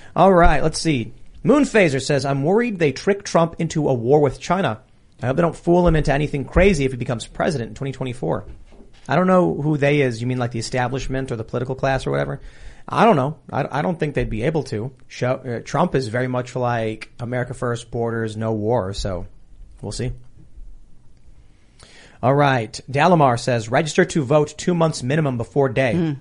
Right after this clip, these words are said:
Speaker 2: good point.
Speaker 1: Day of. I D, pen, paper, hand count, national, state, and local holiday. Absentee for deployed military only. All over excuses or reasons. Oh well, don't care.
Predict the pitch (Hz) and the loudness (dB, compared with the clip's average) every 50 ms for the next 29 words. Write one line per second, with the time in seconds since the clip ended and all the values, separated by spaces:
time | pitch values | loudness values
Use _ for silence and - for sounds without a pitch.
0 | - - - 165 190 175 196 180 135 143 143 139 143 139 143 143 123 110 - - | -10 -10 -8 -8 -6 -6 -8 -8 -8 -6 -2 2 2 4 4 4 2 0 -2 -8
1 | - - - - - - - 127 147 160 180 185 156 175 180 170 165 156 160 160 | -20 -20 -20 -20 -20 -10 -2 2 4 4 4 4 2 2 0 0 0 0 2 2
2 | 170 180 175 - 165 156 160 160 165 151 156 143 143 147 135 - 147 143 147 - | 2 2 2 2 2 2 2 2 0 0 0 0 -2 -2 -2 -2 -2 -2 -2 -4
3 | - - - _ _ - 120 127 143 143 - - 151 143 - - 139 139 131 131 | -8 -16 -20 _ _ -4 -2 0 0 0 2 0 0 0 0 0 0 0 0 0
4 | 131 123 - 120 113 131 156 175 170 180 180 180 165 - _ _ _ _ _ - | -2 -2 -2 0 0 2 2 4 4 4 2 2 0 -6 _ _ _ _ _ -2
5 | 135 143 160 156 - - 165 143 - 165 170 160 - 151 147 - 147 143 139 131 | 2 2 2 4 2 0 0 0 0 0 2 2 2 2 2 4 4 4 4 4
6 | 135 131 127 - 120 120 131 151 175 180 185 180 - - 139 143 160 170 180 170 | 2 0 0 0 -2 0 2 2 4 4 2 2 2 2 4 6 8 6 6 6
7 | - 170 165 156 143 160 156 156 151 - - - - 156 143 131 143 127 139 131 | 6 4 4 6 4 4 2 2 0 -4 -6 -2 0 0 0 0 0 -2 -2 -2
8 | 123 120 117 147 156 135 160 156 156 139 - - - 135 143 135 131 123 117 117 | -2 0 0 0 2 2 2 2 0 -2 -4 -2 0 2 2 4 4 2 2 0
9 | - - 120 123 120 110 - 123 117 110 107 | -2 -4 -4 -4 -4 -4 -4 -4 -2 -2 -4